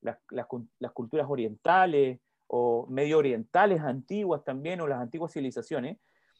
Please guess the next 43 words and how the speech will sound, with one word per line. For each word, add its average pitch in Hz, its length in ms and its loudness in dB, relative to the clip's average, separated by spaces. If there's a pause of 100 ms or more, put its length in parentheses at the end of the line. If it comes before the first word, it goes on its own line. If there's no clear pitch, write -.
(640)
que 190 460 4
en 165 160 0
ese 269 200 2
estado, 254 720 6
incluso 170 720 4
grie-, 156 320 0
incluso 208 460 0
lo 196 100 2
transmiten, 180 580 -2
eh, 135 580 0
eh, 113 340 0 (840)
culturas 165 360 0
como 147 180 2
la 117 120 0
grie-, 120 220 -6
la 117 160 0
griega 170 340 2
o 165 80 6
la 123 100 0
romana, 147 440 0
¿no? 143 240 -6
Donde 123 240 -4
hay 165 120 0
dioses 165 340 -4
omnipresentes 156 800 -8
que 110 120 -8
bajan 156 340 -2
a 160 40 -2
la 135 140 -4
tierra. 113 540 -4
¿A 127 140 -4
qué? - 280 -6 (600)
A - 60 0
hacer 247 300 4
lo 247 140 4
que 208 100 0
no 254 200 0
puede 277 200 4
hacer 294 320 0
un 285 260 0
dios 285 240 0
como 269 280 0
Dios. 285 360 -2